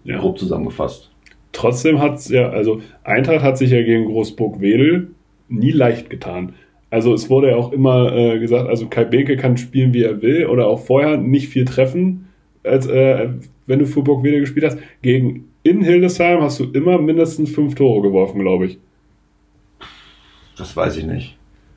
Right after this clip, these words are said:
Speaker 2: Das weiß ich wirklich nicht. Ähm,
Speaker 1: Die Quelle ist Steffen Kumme.
Speaker 2: Okay.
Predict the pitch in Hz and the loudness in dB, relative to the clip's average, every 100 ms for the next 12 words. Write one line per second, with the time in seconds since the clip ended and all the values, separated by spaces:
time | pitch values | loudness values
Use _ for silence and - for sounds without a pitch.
0 | _ _ 104 104 98 95 90 98 85 87 | _ _ -4 0 0 0 0 -2 -2 -4
1 | 104 110 - _ _ - 92 98 95 92 | -4 -4 -12 _ _ -4 0 2 2 0
2 | 92 90 87 85 - 104 - 143 165 - | -2 -4 -8 -12 -12 -6 0 2 2 0
3 | - 147 139 127 120 95 92 - _ _ | 0 0 0 0 -2 -2 -6 -14 _ _
4 | _ _ - 117 127 131 | _ _ -6 0 2 2